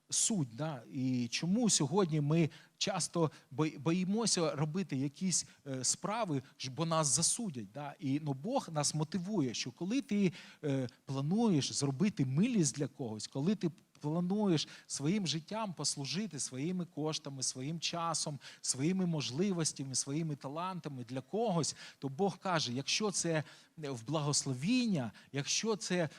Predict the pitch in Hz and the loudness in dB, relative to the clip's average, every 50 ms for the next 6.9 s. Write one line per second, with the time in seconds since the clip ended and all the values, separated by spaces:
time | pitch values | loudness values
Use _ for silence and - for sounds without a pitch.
0 | - - 135 123 131 143 151 147 151 143 135 123 - - - 208 226 247 247 214 | -12 -10 -8 -8 -6 -4 0 0 0 0 0 0 0 0 0 -2 -2 0 -2 -2
1 | 165 143 139 117 - - - _ _ - 151 147 - - 170 160 143 143 - - | -2 -2 -2 -4 -4 -6 -14 _ _ -6 -6 -4 -2 0 2 2 2 2 -2 -2
2 | 147 - - 185 190 180 147 127 123 117 110 - - 156 156 165 160 147 - - | 0 4 6 6 6 6 4 2 0 -4 -6 -6 -2 2 6 6 6 6 6 2
3 | - - - 131 135 151 180 226 262 262 214 - - 175 160 139 - - 151 139 | -6 -12 -8 -4 2 4 4 6 6 6 6 6 6 6 4 2 2 0 -4 -2
4 | 135 160 160 160 160 156 135 147 214 185 170 156 135 135 131 - - 143 135 135 | 0 0 2 2 0 0 0 -2 -2 0 2 2 2 2 0 0 0 -2 -4 -4
5 | - - 127 110 151 147 - - 185 165 131 113 123 113 - - 117 - - 131 | -6 -6 -4 -2 0 0 0 2 0 0 0 0 -4 -6 -6 -8 -8 -6 -6 -2
6 | 127 135 139 143 143 143 - - 175 202 214 160 - - - 101 98 - | -2 0 0 0 0 -2 0 0 2 2 4 2 2 0 -2 -4 -8 -10